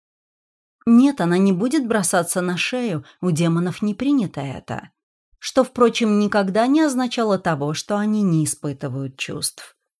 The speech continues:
«Мидраэль!» ехидно передразнила его та.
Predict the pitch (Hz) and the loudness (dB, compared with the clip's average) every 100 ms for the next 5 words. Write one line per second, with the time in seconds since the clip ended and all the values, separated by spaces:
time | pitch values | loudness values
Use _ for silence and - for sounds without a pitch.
0 | _ _ _ _ _ 262 269 262 269 269 | _ _ _ _ _ 6 8 8 6 6
1 | 269 311 320 202 151 147 _ _ - 180 | 4 2 0 0 0 -4 _ _ -4 -2
2 | 175 - 175 220 269 247 180 160 160 147 | -2 -2 -2 0 0 0 0 0 0 0
3 | 156 151 151 147 143 139 147 135 139 | 0 2 2 0 -2 -6 -6 -6 -8